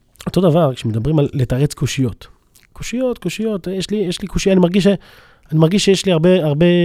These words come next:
אני טעון מאוד. מה זה קושיה? מי שקושיה, זה סוג של מכסה שמסתיר על מה שיש בתוך הסיר. "קשה לי זה, קשה לי זה", אוקיי, זה מסתיר לי על הדבר הזה. באמת, לא תמיד יש תשובה לכל דבר.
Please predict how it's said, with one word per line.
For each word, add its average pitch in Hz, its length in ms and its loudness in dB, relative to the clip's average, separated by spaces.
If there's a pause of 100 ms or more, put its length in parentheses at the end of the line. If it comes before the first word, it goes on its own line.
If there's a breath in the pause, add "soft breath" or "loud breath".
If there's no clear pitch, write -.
(320)
אני 147 160 0
טעון 180 380 6
מאוד. 135 280 4 (1080 soft breath)
מה 165 100 -4
זה 165 80 -4
קושיה? 113 340 -4
מי 139 80 -2
שקושיה, 143 680 -4 (640 soft breath)
זה 123 120 -6
סוג 156 180 -10
של 156 140 0
מכסה 139 420 0
שמסתיר 143 440 -4
על 131 60 0
מה 131 80 -2
שיש 127 200 -4
בתוך 117 300 -6
הסיר. 107 240 -10 (760 soft breath)
"קשה 151 260 0
לי 185 120 4
זה, 160 160 2
קשה 147 260 -4
לי 180 120 0
זה", 165 120 -2 (320)
אוקיי, 175 240 -2
זה 131 80 0
מסתיר 190 480 -2
לי 165 120 2
על 139 80 0
הדבר 113 300 -2
הזה. 95 100 -10 (1080 soft breath)
באמת, 127 560 2
לא 151 100 0
תמיד 185 280 -2
יש 170 100 -4
תשובה 156 280 -2
לכל 120 240 -4
דבר. 104 200 -4